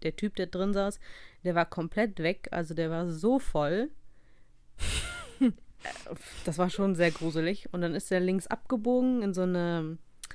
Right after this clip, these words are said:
Wohnstraße, also dass du halt links und rechts Autos hast, die geparkt haben. Das war dann auch nochmal extremst gruselig, weil er wirklich,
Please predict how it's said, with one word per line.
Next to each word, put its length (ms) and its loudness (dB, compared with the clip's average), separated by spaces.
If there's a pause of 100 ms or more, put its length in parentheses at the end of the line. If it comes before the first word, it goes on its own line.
(200)
Wohnstraße, 800 2
also 160 0
dass 180 -2
du 80 -4
halt 160 0
links 280 0
und 100 -2
rechts 260 -2
Autos 360 -4
hast, 200 -4
die 80 -2
geparkt 440 -4
haben. 260 -2
Das 180 -2
war 80 -2
dann 180 -4
auch 100 -2
nochmal 260 0
extremst 500 -2
gruselig, 460 -2
weil 120 -2
er 120 -4
wirklich, 240 -10